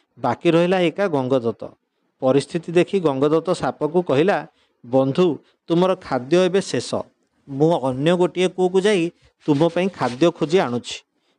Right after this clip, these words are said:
କ୍ଷୁଧାର୍ତ ସାପ ଯେ କେଉଁ ମୁହୂର୍ତ୍ତରେ କ'ଣ କରିବ, ତାର ଠିକ୍ ଠିକଣା କ'ଣ ଅଛି?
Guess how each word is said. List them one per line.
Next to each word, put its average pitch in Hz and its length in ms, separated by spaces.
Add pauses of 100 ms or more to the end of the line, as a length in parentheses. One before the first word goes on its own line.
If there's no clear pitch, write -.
(160)
କ୍ଷୁଧାର୍ତ 151 420
ସାପ 160 380
ଯେ 175 160
କେଉଁ 165 300
ମୁହୂର୍ତ୍ତରେ 175 460
କ'ଣ 165 300
କରିବ, 180 400 (360)
ତାର 160 220
ଠିକ୍ 185 340
ଠିକଣା 196 300
କ'ଣ 196 280
ଅଛି? 123 320